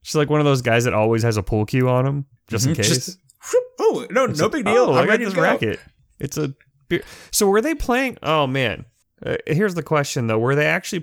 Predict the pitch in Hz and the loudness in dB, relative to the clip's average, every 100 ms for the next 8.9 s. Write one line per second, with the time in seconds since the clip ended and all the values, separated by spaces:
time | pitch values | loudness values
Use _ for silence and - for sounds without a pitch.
0 | - - - 135 160 170 165 139 120 - | -8 -10 -4 0 0 -2 -4 -2 -2 -4
1 | 135 131 139 151 147 139 123 110 - 120 | -4 -2 -2 -2 0 -2 -4 -6 -6 0
2 | 120 120 113 123 147 135 160 156 143 127 | 0 2 -2 -2 -4 -2 -2 -2 0 0
3 | 127 117 139 127 127 117 113 117 113 113 | 0 -2 0 0 0 0 0 0 -2 -2
4 | 101 113 110 104 104 95 - 117 139 143 | -2 -2 0 -2 -8 -12 -4 0 2 4
5 | 147 147 175 143 135 123 120 120 110 104 | 2 2 0 0 2 0 2 2 2 2
6 | 98 87 123 110 92 107 117 117 110 - | 0 0 0 0 0 0 2 2 2 -4
7 | - 156 139 123 131 131 135 131 127 113 | -4 0 2 2 2 4 4 4 2 -2
8 | - 104 95 95 87 - 67 98 | 0 0 0 -2 -4 -6 -10 -10